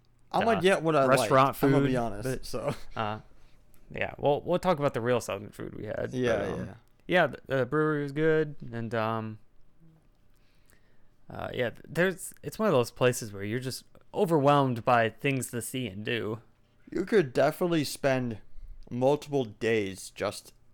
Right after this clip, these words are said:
Speaker 1: I think you could spend, like, two or three days just in, in the downtown.
Speaker 2: Yeah, 'cause we went there, we went back,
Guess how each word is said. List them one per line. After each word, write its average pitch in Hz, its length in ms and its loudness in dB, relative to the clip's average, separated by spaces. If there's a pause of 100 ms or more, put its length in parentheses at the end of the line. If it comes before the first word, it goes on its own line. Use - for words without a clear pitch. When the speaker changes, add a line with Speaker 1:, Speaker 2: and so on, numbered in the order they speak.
(280)
Speaker 1:
I 143 120 0
think 214 180 -4
you 185 80 -8
could - 140 -18
spend, 139 220 0
like, 110 160 -4
two - 140 -8
or 127 60 -4
three 117 160 -8
days 90 260 -4
just - 240 -8 (220)
in, 85 300 -10 (140)
in 113 140 -8
the 107 80 -6
downtown. 71 520 -10
Speaker 2:
Yeah, 113 320 -2 (260)
'cause 117 220 -6
we 135 160 -2
went 147 200 -2
there, 139 160 -2 (480)
we 127 120 -4
went 120 220 -4
back, 113 340 0